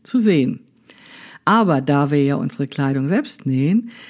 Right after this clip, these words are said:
können wir ja durchaus unsere Kleidung so nähen, dass eine Taille mehr zu erahnen ist oder dass eine Taille, ähm,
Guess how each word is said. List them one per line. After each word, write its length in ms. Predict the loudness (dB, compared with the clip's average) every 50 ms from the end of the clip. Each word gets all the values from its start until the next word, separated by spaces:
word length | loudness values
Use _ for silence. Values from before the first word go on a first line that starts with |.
| -20 -20 -12
können 340 | -4 -2 0 0 2 0
wir 140 | 2 0 2
ja 160 | 2 2 0
durchaus 1040 | 0 0 0 0 2 2 2 0 -2 -4 -12 -8 -4 -2 -2 -2 0 0 -2 -2 -2
unsere 260 | -4 -6 -6 -6 -10
Kleidung 520 | -8 -4 -2 0 0 0 2 2 0 0 0
so 280 | 0 0 0 0 0
nähen, 460 | 0 0 0 0 0 0 0 0 0 0
dass 160 | -2 -4 -4
eine 260 | -4 -4 -2 -2 -4
Taille 480 | -4 -4 -4 -2 0 0 0 0 0 0
mehr 240 | 2 2 2 0
zu 160 | -2 -2 -2 -2
erahnen 720 | 0 0 0 0 0 0 2 2 4 4 4 4 2 0
ist 300 | 0 -2 -4 -6 -6 -8
oder 240 | -6 -4 -2 -2 -2
dass 160 | -4 -6 -6
eine 280 | -6 -4 -4 -4 -4 -6
Taille, 680 | -6 -4 -2 -2 0 0 0 0 0 0 0 -2 -4 -6 -12 -20 -20 -20 -20 -20 -20 -20 -20 _
ähm, 640 | -4 -2 0 0 2 2 2 0 0 0 -2 -4 -8